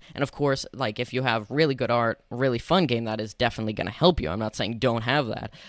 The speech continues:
um, but what always puts the topper on is, um, really going with the theme, and I think, um, but all these games were really good. Like, all of them were fun to play. Um, all of them, like, I wanted to keep playing, and, you know, we shortened it down just for these,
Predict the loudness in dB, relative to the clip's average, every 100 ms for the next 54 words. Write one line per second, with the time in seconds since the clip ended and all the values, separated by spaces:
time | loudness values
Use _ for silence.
0 | -8 0 0 0 2 4 4 4 -2 -4
1 | -4 -4 -4 2 4 4 2 -2 -2 -6
2 | -4 -6 -4 -2 -2 -4 -4 -6 -6 -8
3 | -8 -10 -16 -20 -20 -20 _ _ _ -2
4 | 4 4 4 4 2 0 -2 -6 -2 -2
5 | 0 -2 -2 0 0 0 -2 -2 -4 -4
6 | -2 -4 -10 _ 2 4 4 4 2 2
7 | 2 2 2 -2 -4 0 2 2 2 -4
8 | -4 -4 0 6 6 6 4 2 0 -2
9 | -2 -2 -2 -6 -14 -20 -14 -4 -2 0
10 | -2 0 2 2 0 0 -2 -2 0 2
11 | 2 0 -2 0 4 4 2 -2 -4 -2
12 | -2 -2 -4 -8 -8 0 0 0 0 0
13 | 0 -6 -8 -10 -8 -12 -10 -12 -12